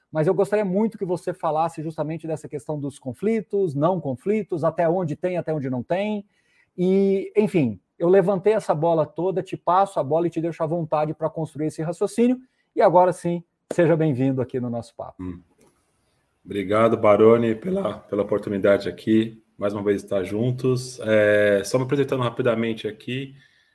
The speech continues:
Speaker 2: é, sou o Guilherme Maziero, sou engenheiro civil, atuei muito tempo na área de capital markets, né, na área de transações de imóveis comerciais na C B R E, na Richard Ellis, que é líder de mercado aí nesse setor.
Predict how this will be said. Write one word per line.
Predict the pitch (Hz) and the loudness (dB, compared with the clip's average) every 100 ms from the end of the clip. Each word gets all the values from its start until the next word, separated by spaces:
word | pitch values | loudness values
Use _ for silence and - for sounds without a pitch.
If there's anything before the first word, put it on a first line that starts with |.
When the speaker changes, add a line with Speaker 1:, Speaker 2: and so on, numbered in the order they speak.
| _ _ | _ _
Speaker 2:
é, | 101 104 | -6 -6
sou | - | -4
o | 113 | -4
Guilherme | 113 113 | -2 -2
Maziero, | 113 101 104 113 135 135 131 127 - _ | -4 -6 -4 -2 0 0 -2 -6 -14 _
sou | - - | -18 -6
engenheiro | 107 110 | 0 0
civil, | 110 113 104 120 131 127 127 - 104 - | 0 -8 -6 0 0 0 -8 -20 -18 -14
atuei | 113 123 | -6 -4
muito | 120 135 - | -4 -6 -4
tempo | 131 127 123 | -2 -2 -2
na | |
área | 120 117 | -4 -4
de | - _ _ _ 101 | -8 _ _ _ -10
capital | 120 117 117 | -6 -6 -6
markets, | 98 107 127 117 - | -4 -2 -4 -6 -12
né, | 110 | -10
na | |
área | 110 | -10
de | 104 | -10
transações | 117 110 107 - - 113 113 107 | -8 -4 -4 -6 -6 -6 -6 -8
de | - 110 | -8 -4
imóveis | 110 110 110 | -2 -2 -4
comerciais | 107 110 104 - 110 107 | -6 -8 -8 -4 -4 -4
na | 107 | -8
C | - 110 | -6 -4
B | 107 | 0
R | 113 101 110 | 0 0 -2
E, | 151 - _ | -4 -6 _
na | 107 | -10
Richard | 107 - 104 110 | -10 -8 -8 -6
Ellis, | 127 135 - _ _ _ _ _ _ | -8 -10 -18 _ _ _ _ _ _
que | - | -8
é | 101 | -6
líder | 110 | -4
de | 107 107 | -4 -6
mercado | 104 95 104 101 101 | -8 -8 -4 -2 -2
aí | 101 | -2
nesse | 98 95 - | -4 -8 -12
setor. | 104 95 107 113 | -12 -10 -6 -4